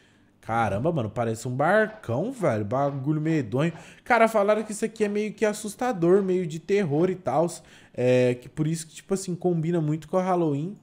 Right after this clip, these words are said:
E era meio que óbvio que isso ia acontecer. Reborn, deixa eu ver. Mil novecentos e oitenta e cinco. E aqui dois mil. É, é o que eu posso pegar. Provavelmente o último boss deva ser aqui agora, né, mano? Deixa eu ver a missão aqui.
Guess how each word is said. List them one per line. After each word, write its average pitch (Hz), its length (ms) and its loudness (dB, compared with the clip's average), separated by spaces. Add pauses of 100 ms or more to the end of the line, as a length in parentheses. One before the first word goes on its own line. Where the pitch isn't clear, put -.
E 143 100 -6
era 160 140 0
meio 160 220 -4
que - 140 -8
óbvio 151 380 0
que 170 160 -12
isso 160 160 -10
ia 156 60 -4
acontecer. 160 560 -8
Reborn, 113 480 -4
deixa 131 200 -10
eu 113 60 -4
ver. 131 300 -4 (440)
Mil 127 140 -6
novecentos 135 320 -6
e 127 40 -12
oitenta 127 280 -10
e 127 60 -6
cinco. 233 680 -10 (1000)
E 123 140 -2
aqui 123 180 -6
dois 165 340 -2
mil. 165 280 -4 (160)
É, 180 280 -6
é 143 80 -4
o 127 80 0
que - 120 -6
eu 139 80 -2
posso 135 320 -4
pegar. 180 580 -4 (800)
Provavelmente 175 840 0
o 165 60 -2
último 175 340 0
boss 151 380 2 (180)
deva 151 460 0
ser 185 220 2
aqui 180 200 -4
agora, 160 440 2
né, 147 120 -2
mano? 98 440 -6 (880)
Deixa - 140 -6
eu 135 40 0
ver 131 160 -2
a 135 40 -2
missão 135 420 -4
aqui. 110 400 -6